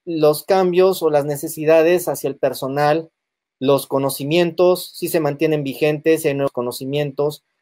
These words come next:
hacia los, el, el equipo, hacia los ma-, maquinaria, equipo, etcétera, si hay cambios, finalmente, introducción o mejoras,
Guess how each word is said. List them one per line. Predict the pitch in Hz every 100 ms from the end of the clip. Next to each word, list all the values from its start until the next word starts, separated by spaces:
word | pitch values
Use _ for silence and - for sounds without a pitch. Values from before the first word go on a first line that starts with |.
| _
hacia | 147 156 151 151
los, | 139 131 -
el, | 127 135 127
el | 123 120
equipo, | 120 190 196 - 151 160
hacia | 131 131
los | 123 117
ma-, | 120 117 -
maquinaria, | 110 - 120 156 165 160 156 139
equipo, | 117 156 160 - 151
etcétera, | 127 - 147 - 147 151 151 - _ _ _ _
si | - 143
hay | 139
cambios, | 139 147 160 165 170 170
finalmente, | - 131 139 147 143 143 147 156 156 156 _ -
introducción | 143 - 139 139 - 156 156 165 170
o |
mejoras, | 139 131 - 170 160 160 160 -